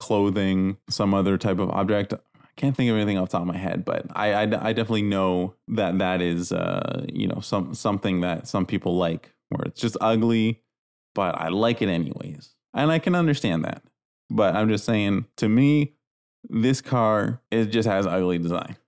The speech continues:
And to me, it also highlights the, the, like I said, the disconnect between how someone like Tesla and Elon Musk is, is portrayed and talked about in the news media, in tech media,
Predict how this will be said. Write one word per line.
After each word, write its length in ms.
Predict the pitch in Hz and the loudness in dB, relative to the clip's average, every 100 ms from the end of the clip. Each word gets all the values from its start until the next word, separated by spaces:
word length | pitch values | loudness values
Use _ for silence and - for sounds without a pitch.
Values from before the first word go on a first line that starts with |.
| - | -6
And 440 | 95 90 90 87 - | -2 -2 -2 -4 -6
to 160 | - | -4
me, 260 | 104 110 107 | -2 0 0
it 180 | - 95 | -2 0
also 320 | 101 98 107 | 0 0 -2
highlights 600 | - 98 98 95 92 - | 0 0 2 0 0 -2
the, 240 | 95 92 - | -4 -4 -4
the, 300 | 95 90 87 | -2 0 0
like 260 | 90 90 | 0 0
I 60 | 90 | -2
said, 240 | 87 92 | -2 -2
the 60 | 90 | -2
disconnect 760 | 90 101 - 101 90 95 - - _ | -2 -2 -2 -2 0 -2 -8 -20 _
between 720 | - 92 - 101 95 92 90 90 _ | -6 -6 -2 -2 0 0 -2 -4 _
how 640 | - 110 104 104 101 - - _ - | -6 0 2 2 0 -2 -10 _ -14
someone 440 | - 113 107 104 | -2 0 2 0
like 300 | 95 87 - | 0 -2 -4
Tesla 840 | - 110 - 117 107 104 104 107 - _ _ _ _ | -4 -2 -2 0 2 2 0 -2 -8 _ _ _ _
and 160 | 120 92 | -4 0
Elon 340 | 113 110 101 | 2 2 2
Musk 420 | 101 95 98 - - - | 2 2 0 -4 -8 -2
is, 480 | 90 87 82 - - | 0 2 0 -6 -14
is 240 | 95 87 85 | -6 -4 -4
portrayed 540 | - - - 131 131 | -6 -6 -2 0 2
and 160 | 98 92 | 0 -2
talked 340 | - 143 135 | -2 -4 -2
about 480 | 123 127 127 135 - - _ | -2 0 2 0 -6 -18 _
in 280 | 143 135 131 | 4 6 6
the 80 | 123 | 6
news 320 | 120 120 113 | 6 4 4
media, 420 | 123 120 117 113 | 2 4 4 2
in 280 | 123 117 117 | 2 4 4
tech 320 | 113 123 117 | 2 -2 0
media, 600 | 123 113 110 107 104 107 | 0 0 2 0 0 0